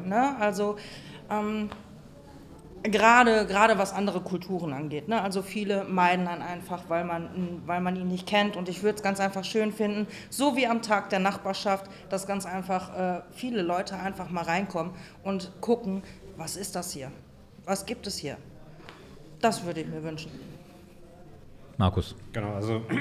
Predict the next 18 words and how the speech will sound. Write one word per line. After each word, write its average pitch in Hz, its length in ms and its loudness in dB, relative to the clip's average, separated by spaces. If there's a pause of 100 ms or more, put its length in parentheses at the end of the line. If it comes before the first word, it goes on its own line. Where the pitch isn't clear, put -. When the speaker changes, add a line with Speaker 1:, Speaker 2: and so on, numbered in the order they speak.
Speaker 3:
<clears throat> 170 280 6
für 104 140 0
Xeinsis 123 540 2
selbst 117 260 2
würde 110 120 -4
ich 98 60 -4
mir 101 80 -2
einfach 98 220 -4
wünschen, 101 360 -4
dass 98 360 -2
wir 101 400 0 (960)
so 113 260 2
weiter 120 380 2
wachsen - 320 -4
können 123 240 2
und 101 100 -2
es - 160 -4
halt 98 400 -2